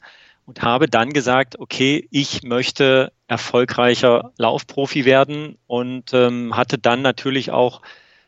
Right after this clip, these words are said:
relativ schnell die Möglichkeit, bei dem einen oder anderen Straßenlauf, ähm, die ersten D-Mark-Beträge zu verdienen. Also kein Geld, von dem ich heute noch lebe, sondern einfach, um meinen Lebensunterhalt, äh, direkt nach der Wende, ähm,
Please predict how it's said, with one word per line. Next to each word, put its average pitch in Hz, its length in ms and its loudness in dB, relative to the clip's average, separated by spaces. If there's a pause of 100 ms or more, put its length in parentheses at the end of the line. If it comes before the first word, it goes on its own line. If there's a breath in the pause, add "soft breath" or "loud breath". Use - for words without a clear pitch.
(140)
relativ 123 480 0
schnell 123 220 -2
die 127 100 0
Möglichkeit, 120 540 -2
bei 120 100 4
dem 113 160 0
einen 120 240 0
oder 120 200 0
anderen 120 280 -2
Straßenlauf, 117 960 0
ähm, 120 680 -4
die 123 100 0
ersten 123 640 -4 (200)
D-Mark-Beträge 120 1040 2
zu - 160 -12
verdienen. 117 580 -2 (140)
Also 120 200 -6
kein 123 280 2
Geld, 123 420 4 (380 loud breath)
von 117 180 -6
dem 117 140 4
ich 113 100 -4
heute 131 240 4
noch 160 160 2
lebe, 160 480 6
sondern 127 300 -4
einfach, 120 480 -2
um 127 200 -8
meinen 117 200 0
Lebensunterhalt, 120 1000 0
äh, 123 260 0
direkt 117 320 -2
nach 117 140 -2
der 117 160 -2
Wende, 113 480 0
ähm, 110 300 -8